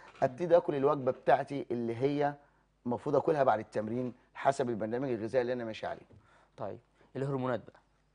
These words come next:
Speaker 1: تمام.
Speaker 2: الهرمونات والشائعه اللي في مصر يقول لك هرمونات و... فانت توضح لنا الهرمونات بالظبط يعني في كل جوانب.
Speaker 1: موضوع الهرمونات ده
Speaker 2: مم.
Speaker 1: حصل فيه
Speaker 2: وهل
Speaker 1: مية حوار.
Speaker 2: مبتدئ ممكن ياخد هرمونات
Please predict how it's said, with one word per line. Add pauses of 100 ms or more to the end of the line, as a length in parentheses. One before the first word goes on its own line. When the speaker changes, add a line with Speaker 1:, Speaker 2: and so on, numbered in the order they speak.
(360)
Speaker 1:
تمام.
Speaker 2:
الهرمونات
والشائعه
اللي
في
مصر
يقول
لك
هرمونات
و... (300)
فانت
توضح
لنا (640)
الهرمونات
بالظبط
يعني
في
كل
جوانب. (640)
Speaker 1:
موضوع
الهرمونات
ده
Speaker 2:
مم.
Speaker 1:
حصل
فيه
Speaker 2:
وهل
Speaker 1:
مية
حوار.
Speaker 2:
مبتدئ (1000)
ممكن
ياخد
هرمونات